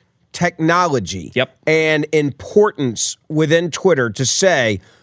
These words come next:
Speaker 1: "This story is so damning to Joe Biden,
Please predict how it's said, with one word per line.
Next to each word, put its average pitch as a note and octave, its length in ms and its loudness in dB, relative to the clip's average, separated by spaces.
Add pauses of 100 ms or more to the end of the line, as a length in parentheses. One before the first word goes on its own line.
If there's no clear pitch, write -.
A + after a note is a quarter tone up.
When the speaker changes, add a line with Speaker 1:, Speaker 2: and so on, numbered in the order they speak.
(140)
Speaker 1:
"This F#3 320 2
story F#3 540 0
is C3 100 0
so F3 280 0
damning D3 600 0
to C3+ 140 -2
Joe D3 400 0
Biden, F#2 440 -2